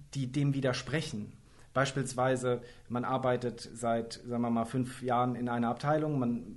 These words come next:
leistet eine gute Arbeit und plötzlich kommt irgendjemand,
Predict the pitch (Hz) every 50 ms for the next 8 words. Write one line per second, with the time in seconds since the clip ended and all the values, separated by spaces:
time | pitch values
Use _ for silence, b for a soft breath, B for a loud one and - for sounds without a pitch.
0 | - 120 110 123 123 113 - - 117 120 110 107 117 113 131 120 139 151 143 156
1 | 143 147 147 B B B B B - - 139 127 127 139 139 139 - 117 - -
2 | 170 170 165 131 123 120 113 117 120 127 139 170 190 185